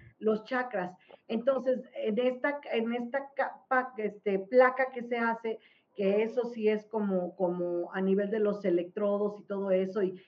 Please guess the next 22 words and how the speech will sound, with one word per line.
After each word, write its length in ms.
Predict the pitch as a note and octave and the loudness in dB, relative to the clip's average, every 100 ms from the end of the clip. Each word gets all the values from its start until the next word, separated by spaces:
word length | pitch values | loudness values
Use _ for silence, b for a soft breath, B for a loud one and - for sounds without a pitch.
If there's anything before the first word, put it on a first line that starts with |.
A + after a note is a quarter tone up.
| B | B
y 120 | G3 | 0
de 120 | F#3 | 2
la, 300 | F3+ F3+ F3 F#3 | 2 0 -2 2
de 140 | F#3 | 2
la 140 | F#3 | 2
captación 540 | F3+ F#3 F#3+ F#3+ A3 A3 | -2 -6 -6 -2 0 2
del 180 | A3 G3 | 0 2
calor, 480 | F#3 F#3 F#3+ C4+ B3 | 4 6 6 4 2
de 100 | F#3+ | -2
la, 180 | F3 E3+ | -2 -2
de 100 | F3 | -2
la 100 | F3 | -2
energía 580 | F3+ F3 - G#3+ G#3 G3+ B _ | -2 -6 -4 2 2 2 B _
calórica 640 | - F#3 A3 A3+ A#3 F#3 | 2 4 4 2 0 0
del 320 | F3+ A3 C4+ C#4 | 4 4 4 2
cuerpo, 720 | A3+ G#3 F#3+ F#3 - A#3 E4+ - _ _ _ _ _ _ - | -2 2 4 2 -2 -14 -14 -20 _ _ _ _ _ _ 0
eh, 280 | F#3+ F#3+ G3 | 2 2 2
es 160 | G#3 - - _ | 0 0 -16 _
como 360 | B3 G#3 G3 F#3+ | 2 2 2 0
se 100 | - | -2
puede 280 | G#3 G#3 | 2 2
expresar. 680 | G#3 - G3+ F#3+ A#3+ A3 | 2 -4 -6 -4 -2 -2